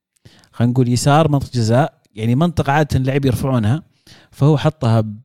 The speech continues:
كذا تسديدة جميلة قوية مركونة في الزاوية البعيدة.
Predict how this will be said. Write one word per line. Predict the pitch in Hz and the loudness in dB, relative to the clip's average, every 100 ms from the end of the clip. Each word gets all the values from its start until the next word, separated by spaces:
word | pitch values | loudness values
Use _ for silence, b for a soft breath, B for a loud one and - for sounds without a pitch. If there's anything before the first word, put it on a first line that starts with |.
| _ _ | _ _
كذا | - 123 107 - _ _ _ _ | -4 -2 -2 -8 _ _ _ _
تسديدة | 107 101 131 135 131 135 | -4 0 2 2 2 0
جميلة | 120 110 123 131 131 123 110 101 127 | 0 0 2 2 2 2 0 -4 -4
قوية | 127 131 139 135 139 139 117 | 2 4 4 4 2 0 -2
مركونة | 110 107 143 123 | -4 -2 0 0
في | 110 | 0
الزاوية | 110 127 120 | 0 2 2
البعيدة. | 101 104 117 120 131 | 0 -2 0 0 -2